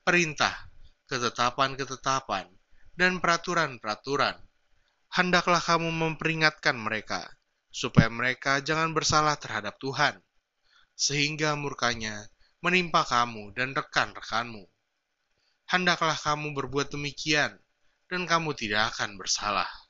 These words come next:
Dengan ini, imam kepala Amaria diangkat sebagai ketuamu dalam segala perkara ketuhanan, dan Zebaja bin Ismail,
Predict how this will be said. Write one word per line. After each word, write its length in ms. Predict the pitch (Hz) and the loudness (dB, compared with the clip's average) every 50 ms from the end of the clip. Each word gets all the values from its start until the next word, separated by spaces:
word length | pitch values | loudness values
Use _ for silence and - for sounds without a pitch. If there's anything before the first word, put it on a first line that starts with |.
| _ - - - - - - _ _ - - - - - _ _ _ _ _ - - _ _ _ _ _ - _ _ _ _ _ _ - | _ -20 -14 -14 -14 -14 -16 _ _ -18 -18 -18 -18 -20 _ _ _ _ _ -20 -20 _ _ _ _ _ -20 _ _ _ _ _ _ 0
Dengan 320 | 202 190 180 170 160 135 | 2 4 4 4 2 0
ini, 320 | 117 110 107 101 92 87 _ _ _ _ _ _ _ _ _ _ - 165 | -4 -4 -6 -10 -14 -16 _ _ _ _ _ _ _ _ _ _ -4 -2
imam 480 | 160 160 160 160 151 151 156 160 156 | 0 0 2 4 4 4 4 2 -2
kepala 480 | - 151 135 135 123 120 117 117 117 - | -6 -4 2 2 4 4 4 2 0 0
Amaria 640 | 117 123 135 143 147 143 135 117 104 95 90 85 85 - _ _ _ _ _ _ _ _ | -2 -4 -2 0 0 0 0 0 -2 -4 -6 -6 -12 -16 _ _ _ _ _ _ _ _
diangkat 560 | 151 165 175 180 175 175 165 170 175 170 - | 2 2 4 4 4 2 0 -2 -2 -2 -2
sebagai 400 | - 165 156 156 156 143 147 147 | -4 -2 0 0 0 2 0 -2
ketuamu 720 | 139 151 - - - 139 131 131 131 131 131 110 90 82 82 - _ _ _ _ _ _ - - - - _ _ | -2 -4 -10 -6 -2 2 4 4 4 2 0 -8 -12 -16 -18 -20 _ _ _ _ _ _ -20 -20 -20 -20 _ _
dalam 400 | - 165 170 165 165 165 165 156 | 2 4 4 4 4 0 0 -2
segala 480 | - - 143 127 139 135 135 135 131 | -4 -4 -2 -2 0 2 2 2 0
perkara 400 | 131 135 - - 123 120 123 117 - - - | -2 -8 -6 -4 -2 -2 -2 -4 -6 -8 -10
ketuhanan, 720 | - 151 - - 147 131 123 113 107 107 101 98 95 101 - - - - - - - - _ | -10 -10 -6 -6 -4 0 0 -2 -2 -2 -6 -6 -8 -10 -16 -18 -16 -16 -16 -16 -18 -16 _
dan 320 | - 165 165 165 165 151 | 0 2 2 2 2 0
Zebaja 800 | 131 127 117 107 107 107 110 113 113 - 110 104 104 104 104 104 _ - | 2 2 2 2 4 2 2 2 0 -2 -4 -2 -4 -6 -8 -12 _ -4
bin 240 | 131 147 151 151 147 | 2 2 2 2 0
Ismail, 640 | 123 - - - 135 139 151 151 151 127 98 - | -2 -4 -2 0 0 0 0 0 0 -2 -4 -6